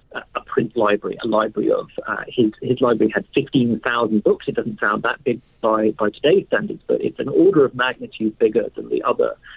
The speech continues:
largest libraries of the day. And so he drew up all sorts of catalogs, um, to try and organize this information. We can certainly talk about those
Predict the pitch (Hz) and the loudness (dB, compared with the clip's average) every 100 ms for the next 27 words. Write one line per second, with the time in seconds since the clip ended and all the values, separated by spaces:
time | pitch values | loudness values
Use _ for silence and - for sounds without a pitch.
0 | - - - 123 113 107 113 123 117 - | -20 -18 0 2 2 0 -4 -2 -2 -2
1 | - - - - - - - 131 - - | -6 -6 -6 -4 -2 -4 -6 -10 -16 -18
2 | - - 147 156 165 165 165 196 226 196 | -20 -6 0 2 4 2 2 2 4 4
3 | - 180 208 175 139 127 - 117 - 107 | 0 2 2 2 -2 -4 -8 -8 -4 -6
4 | - - - - 127 120 120 - - 127 | -6 -8 -14 -12 -8 -8 -10 -12 -4 -2
5 | 120 117 117 117 113 117 123 117 - 113 | -2 -4 -4 -6 -8 -10 -10 -6 -2 -2
6 | 120 120 117 120 135 - 123 113 - - | -2 -4 -2 0 0 0 0 0 0 0
7 | 120 | -2